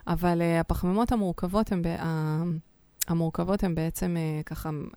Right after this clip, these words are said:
אה, עוזרות לנו לישון טוב יותר. אה,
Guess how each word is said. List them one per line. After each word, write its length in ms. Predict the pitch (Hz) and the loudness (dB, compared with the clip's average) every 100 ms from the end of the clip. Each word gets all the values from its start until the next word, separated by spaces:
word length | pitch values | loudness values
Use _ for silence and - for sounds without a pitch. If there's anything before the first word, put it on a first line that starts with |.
| - | -10
אה, 100 | 147 | -8
עוזרות 420 | - 160 170 170 175 | -4 -2 -2 -2 -2
לנו 340 | 165 160 156 | -2 -2 -2
לישון 340 | 156 - 156 151 | -2 -2 -4 -2
טוב 240 | 160 156 | -2 -2
יותר. 380 | 156 - 175 226 - - - - - - | -4 -4 -2 -2 -6 -16 -20 -20 -20 -10
אה, 120 | - | -2